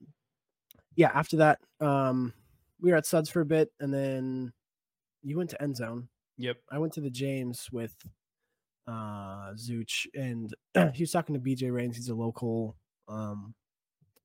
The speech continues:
Speaker 1: he has a sh-, like, a radio show.
Speaker 2: Yeah.
Speaker 1: Um,
Speaker 2: Local
Speaker 1: and kinda
Speaker 2: reporter.
Speaker 1: like a, yeah, local reporter, news reporter. Um,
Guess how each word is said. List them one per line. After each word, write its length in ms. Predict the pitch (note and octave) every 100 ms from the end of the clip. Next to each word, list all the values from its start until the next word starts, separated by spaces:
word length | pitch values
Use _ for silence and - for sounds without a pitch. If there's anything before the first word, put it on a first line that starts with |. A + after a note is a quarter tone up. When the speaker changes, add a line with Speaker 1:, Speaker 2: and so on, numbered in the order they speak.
| _ _ _ _
Speaker 1:
he 60 | E3
has 80 |
a 60 | C3+
sh-, 120 | - D3
like, 160 | C#3
a 40 | B2
radio 260 | A#2+ B2
show. 300 | A#2+ - A#2 - - _ _ _
Speaker 2:
Yeah. 140 | B2 G#2+ G#2+ G#2
Speaker 1:
Um, 160 | G2+ G#2
Speaker 2:
Local 260 | D3+ D3+
Speaker 1:
and 100 | C3 -
kinda 140 | G3
Speaker 2:
reporter. 160 | G3+ C#3
Speaker 1:
like 60 |
a, 40 | - _ _ _ _ _
yeah, 160 | A3 E3+
local 240 | E3+ E3+
reporter, 320 | C#3+ C#3 G#2+
news 200 | A#2 B2
reporter. 380 | A2+ G2 F#2 G#2+ _ _ _
Um, 460 | A#2+ A2 G2 F#2+